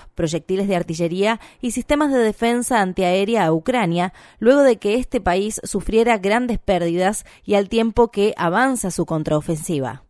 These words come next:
Mientras tanto, el periódico The Wall Street Journal informa que el gobierno de Biden también enviará municiones de uranio empobrecido a Ucrania.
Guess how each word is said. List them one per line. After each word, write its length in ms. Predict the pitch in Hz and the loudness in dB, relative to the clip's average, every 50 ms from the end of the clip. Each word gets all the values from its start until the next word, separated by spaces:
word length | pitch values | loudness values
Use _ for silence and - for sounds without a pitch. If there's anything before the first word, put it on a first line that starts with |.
| _ _ - | _ _ -4
Mientras 380 | 185 196 214 226 240 240 - | -4 -2 0 0 0 -2 0
tanto, 380 | - 247 233 233 240 220 240 214 | 2 2 2 2 2 2 2 2
el 120 | 190 170 | 2 0
periódico 580 | - 170 165 175 190 196 208 202 - 214 208 190 | 0 -2 0 2 2 2 2 2 2 0 2 2
The 80 | 170 | 2
Wall 240 | 165 165 180 196 208 | 0 0 0 0 0
Street 360 | 202 - - 185 190 185 185 - - | -2 -4 -2 -2 0 0 0 0 2
Journal 520 | 220 208 196 170 160 156 156 170 202 196 - - - _ | 2 2 2 0 0 -2 -2 -4 -4 -6 -10 -18 -20 _
informa 560 | - 233 233 226 - 285 277 277 277 285 277 208 | -6 -4 -4 -2 4 4 4 6 4 2 0 0
que 140 | 208 185 | -2 -2
el 80 | 175 175 | 0 0
gobierno 340 | 170 170 175 208 214 240 220 | 2 2 2 2 2 2 0
de 100 | 185 180 | 0 2
Biden 560 | 185 226 214 170 160 165 170 170 190 202 - - - - _ _ _ | 2 2 2 2 2 0 -2 -2 -4 -4 -6 -8 -16 -20 _ _ _
también 360 | - 196 202 208 220 233 240 | -2 0 0 2 2 2 2
enviará 360 | 247 233 214 214 208 214 226 | 2 2 2 2 2 2 2
municiones 540 | 226 226 220 214 202 - - 226 220 226 214 | 0 0 -2 -2 -4 -2 -2 -2 -2 0 0
de 100 | 208 196 | 2 2
uranio 380 | 190 196 196 202 214 220 220 208 | 2 2 2 0 0 0 -2 -2
empobrecido 760 | 190 185 - 185 180 170 170 175 175 - - 214 220 214 196 | -2 -2 0 0 0 2 0 -2 -4 -4 -2 0 2 2 2
a 40 | |
Ucrania. 640 | 175 160 156 214 190 151 127 127 131 135 131 135 | 2 0 -2 -4 -4 -4 -6 -8 -8 -10 -10 -12